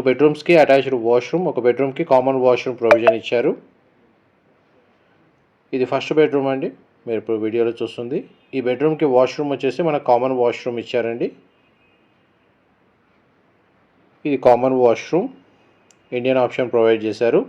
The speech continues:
నెక్స్ట్ మీకు సెకండ్ బెడ్‌రూమ్ కవర్ చేస్తాను. ఈ సెకండ్ బెడ్‌రూమ్ అండి. ఈ బెడ్‌రూమ్‌కి మనకు అటాచ్డ్ వాష్‌రూమ్ and అటాచ్డ్‌గా సిట్అవుట్ బాల్కనీ ప్రొవైడ్ చేశారు. బెడ్‌రూమ్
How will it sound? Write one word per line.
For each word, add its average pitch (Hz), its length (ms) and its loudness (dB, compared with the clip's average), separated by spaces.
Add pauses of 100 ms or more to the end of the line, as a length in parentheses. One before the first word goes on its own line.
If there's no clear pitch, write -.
(1400)
నెక్స్ట్ 131 240 -2
మీకు 131 180 -4
సెకండ్ 123 240 -2
బెడ్‌రూమ్ 123 300 -2
కవర్ 110 240 0
చేస్తాను. 113 440 -2 (3250)
ఈ 143 140 -2
సెకండ్ 156 300 2
బెడ్‌రూమ్ 151 320 6
అండి. 147 180 -2 (200)
ఈ - 100 0
బెడ్‌రూమ్‌కి 175 500 2
మనకు 143 220 2
అటాచ్డ్ 135 340 2 (100)
వాష్‌రూమ్ 123 500 0 (180)
and 131 180 0
అటాచ్డ్‌గా 131 500 2
సిట్అవుట్ 131 360 0
బాల్కనీ 110 400 0
ప్రొవైడ్ 117 340 2
చేశారు. 120 340 0 (540)
బెడ్‌రూమ్ 135 300 0